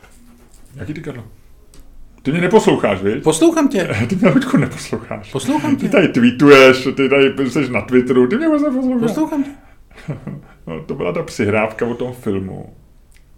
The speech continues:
Speaker 1: Já jsem ti řekl,
Speaker 2: No jasně.
Speaker 1: že kdybych si měl vybrat mezi f-, filmem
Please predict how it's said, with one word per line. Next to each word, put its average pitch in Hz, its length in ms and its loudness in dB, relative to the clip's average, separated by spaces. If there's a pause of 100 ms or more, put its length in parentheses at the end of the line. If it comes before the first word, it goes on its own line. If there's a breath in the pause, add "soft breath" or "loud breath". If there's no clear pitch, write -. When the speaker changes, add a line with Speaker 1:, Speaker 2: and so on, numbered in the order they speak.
Speaker 1:
Já 101 140 -8
jsem 120 160 -10
ti 120 140 -6
řekl, 92 400 -10
Speaker 2:
No 226 120 8
jasně. 254 400 8
Speaker 1:
že 135 60 6
kdybych 147 220 4
si 147 120 -2
měl 147 200 2
vybrat 135 360 2
mezi 135 220 -2
f-, 123 200 -8 (180)
filmem 139 800 -2